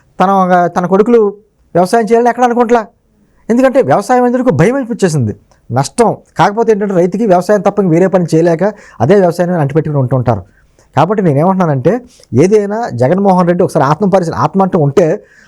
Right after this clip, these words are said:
అది ఒకసారి పరిశీలన చేసుకోవాలి. నేనేం చేశాను, రైతులకు ఎంత ద్రోహం చేశాను, మళ్ళీ నేను వీటికి వచ్చి ఏం మాట్లాడుతున్నాను, మాట్లాడే అర్హత నాకు ఉందా అనేటువంటి చేయాలి. ఖచ్చితంగా నాకు తెలిసి వాళ్ళు ఏదో పిలిపిచ్చారు కాబట్టి ఒక నా-, కొంతమంది ఏదో రోడ్ల మీద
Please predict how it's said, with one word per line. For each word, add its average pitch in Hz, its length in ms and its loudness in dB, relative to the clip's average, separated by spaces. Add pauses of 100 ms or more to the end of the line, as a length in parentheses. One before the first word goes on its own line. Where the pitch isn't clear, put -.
అది 175 120 2
ఒకసారి 185 220 0
పరిశీలన 208 440 0
చేసుకోవాలి. 202 500 0 (220)
నేనేం 208 340 2
చేశాను, 180 380 -2
రైతులకు 180 340 0
ఎంత 165 120 -2
ద్రోహం 175 380 0
చేశాను, 143 340 0 (260)
మళ్ళీ 214 300 2
నేను 190 260 -2
వీటికి 170 180 0
వచ్చి 170 240 0
ఏం 160 100 -2
మాట్లాడుతున్నాను, 131 500 -2 (220)
మాట్లాడే 156 320 2
అర్హత 175 260 -2
నాకు 143 200 -2
ఉందా 139 280 0 (800)
అనేటువంటి 185 300 0
చేయాలి. 147 240 2 (320)
ఖచ్చితంగా 208 580 0
నాకు 185 240 -2
తెలిసి 151 460 0 (440)
వాళ్ళు 110 200 0
ఏదో 139 120 2
పిలిపిచ్చారు 147 540 0
కాబట్టి 147 420 0
ఒక 147 160 0
నా-, 139 540 -2
కొంతమంది 143 380 0
ఏదో 147 100 0
రోడ్ల 143 200 0
మీద 147 220 0